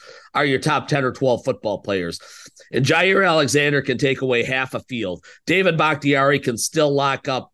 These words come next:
the elite of the elite, uh, pass rushers. Aaron Jones can still find a way to the end zone twice a game.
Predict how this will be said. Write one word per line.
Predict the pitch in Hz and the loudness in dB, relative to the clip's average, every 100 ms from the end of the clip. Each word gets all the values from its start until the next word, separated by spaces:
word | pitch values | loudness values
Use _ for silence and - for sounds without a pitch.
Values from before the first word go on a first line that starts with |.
| _ | _
the | 113 127 | -8 0
elite | 113 110 127 175 147 | 0 0 -2 -4 0
of | 143 120 | -2 0
the | 117 120 | 0 0
elite, | 110 120 156 120 - - - - _ _ | -2 -2 -4 -6 -8 -18 -20 -20 _ _
uh, | 123 120 - | -2 0 0
pass | 143 131 120 | 0 0 0
rushers. | 110 95 104 95 | -2 -2 -4 -2
Aaron | 160 185 160 | 0 2 0
Jones | 135 151 147 139 | 0 2 2 -2
can | 135 | -4
still | 117 - 135 | -8 -2 -2
find | 139 143 | 0 0
a | 135 | 0
way | 135 131 | 0 0
to | |
the | 123 120 | -2 -4
end | 123 | -4
zone | 120 110 98 | -6 -6 -6
twice | - 120 110 | -2 -2 -2
a | 110 | -4
game. | 110 113 87 | -2 -2 -4